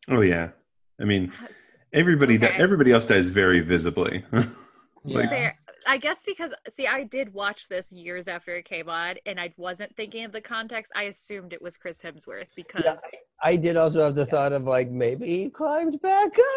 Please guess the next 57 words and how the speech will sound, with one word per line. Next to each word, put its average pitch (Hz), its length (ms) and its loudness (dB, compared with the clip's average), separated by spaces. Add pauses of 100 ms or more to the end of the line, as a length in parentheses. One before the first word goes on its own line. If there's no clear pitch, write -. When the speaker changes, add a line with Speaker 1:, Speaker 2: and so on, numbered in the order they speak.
Speaker 4:
up. 277 280 0
Speaker 2:
Maybe 349 480 0
<laughs> - 40 -8
he 523 100 6 (100)
climbed 330 420 2
back 285 340 -4
up. - 300 -4 (220)
Speaker 1:
I 127 60 2
mean, 131 140 6
his 202 180 6
bike 170 320 4
explodes, 101 1000 6
and 101 200 0
then 101 100 2
he 107 80 2
bounces 101 480 0
off 90 160 2
the 92 60 -10
Speaker 2:
He - 60 -12
Speaker 1:
force 90 220 0
field 85 240 0
several 90 240 -2
more 85 180 -2
times, 87 300 -4
and 92 80 -8
apparently 123 380 0
one 123 240 4
hit 127 160 0
in 98 80 -4
the 104 80 -4
force 98 260 0
field 92 240 0
was 90 140 -4
enough 95 240 -2
to 98 80 -6
kill 87 420 0
the, 90 300 -6 (440)
the - 140 -6
eagle 95 280 2
Speaker 2:
Look, 85 100 0
Speaker 1:
early 90 260 4
on. 87 460 -2
Speaker 2:
people - 260 -12
Speaker 4:
Well, 285 220 -4
Speaker 2:
get 403 180 0
Speaker 4:
this 392 280 2
Speaker 2:
stabbed 240 540 4
Speaker 4:
eagle's 381 160 -2
Speaker 2:
with - 100 -12
Speaker 4:
got 233 260 -2
Speaker 2:
trolls. 196 680 -6
<laughs> - 20 -6
Speaker 4:
stupid, 214 280 0
shitty 190 480 -2
hollow 156 340 0
bones. 120 760 -8
Speaker 2:
<laughs> 120 60 2